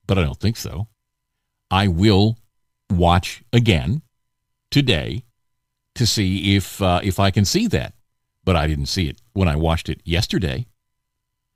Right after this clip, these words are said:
Now, Disney has released five seasons of The Muppet Show. They did so ye-, on Friday, allowing viewers to enjoy watching Kermit the Frog, Miss Piggy, Fozzie Bear, and celebrity guests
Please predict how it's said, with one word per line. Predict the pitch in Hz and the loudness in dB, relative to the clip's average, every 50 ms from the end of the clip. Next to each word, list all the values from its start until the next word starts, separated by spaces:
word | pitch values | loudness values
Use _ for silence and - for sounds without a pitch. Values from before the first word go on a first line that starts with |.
| _ _ _ - | _ _ _ -4
Now, | - 98 | -2 0
Disney | 92 92 160 190 185 190 180 156 | 2 4 4 4 4 4 4 6
has | 127 147 135 120 | 6 6 4 4
released | 135 135 139 143 139 113 - - | 2 2 2 2 2 0 -2 -4
five | - - - 160 165 170 170 170 170 165 151 160 - _ _ _ - | -4 0 0 2 2 2 2 2 2 2 0 0 -2 _ _ _ -12
seasons | - - - - - - 202 233 226 208 156 98 - - 58 - - - - - _ _ _ _ _ _ _ - | -8 -4 -2 0 0 2 2 2 2 2 0 0 -2 -4 -8 -10 -14 -18 -20 -20 _ _ _ _ _ _ _ 0
of | 101 110 113 113 110 101 98 - _ _ _ _ _ _ _ | 4 4 6 4 4 2 0 -2 _ _ _ _ _ _ _
The | - 117 117 | 4 4 6
Muppet | 123 113 - 92 85 | 6 4 2 -2 -6
Show. | - - 101 76 57 - - - _ _ _ _ _ _ | -4 -4 -4 -4 -6 -8 -14 -20 _ _ _ _ _ _
They | - 101 101 | 0 2 2
did | 95 113 120 117 | 4 4 2 2
so | - - 127 113 110 113 110 - - _ | 0 0 2 4 4 4 2 0 -4 _
ye-, | - 104 104 101 95 101 - | -2 2 2 4 4 2 2
on | - 104 101 | 4 4 4
Friday, | 98 - - 101 87 78 73 71 | 4 2 2 0 2 2 0 -2
allowing | 67 73 85 98 101 107 110 107 101 98 90 - - - - _ _ _ _ _ _ | -2 0 2 2 4 4 4 4 4 4 4 2 -2 -14 -20 _ _ _ _ _ _
viewers | - 92 110 120 117 110 101 | 0 2 4 4 4 4 2
to | - 127 117 | 2 2 2
enjoy | 113 101 85 104 107 107 | 2 2 4 4 2 4
watching | 101 95 104 110 101 - 98 80 | 2 2 2 2 2 0 -2 -2
Kermit | - - 127 147 151 127 - | 0 2 2 2 2 0 0
the | 110 | -2
Frog, | - - 123 113 110 107 104 | -2 2 2 4 4 4 2
Miss | 95 - - | 0 -2 -2
Piggy, | - - 139 127 107 110 113 | -2 0 0 0 2 0 -2
Fozzie | - 113 110 113 113 98 107 87 | 0 2 2 2 2 2 0 0
Bear, | 76 101 101 101 98 98 95 - - - - _ - | 0 0 0 2 0 0 -2 -6 -10 -20 -20 _ -6
and | - 104 101 92 | -2 0 0 0
celebrity | - 120 113 113 117 107 107 107 104 | 2 2 2 2 2 0 0 0 0
guests | 90 101 92 71 - - - - - - - | 0 0 0 0 -2 -8 -12 -12 -12 -14 -14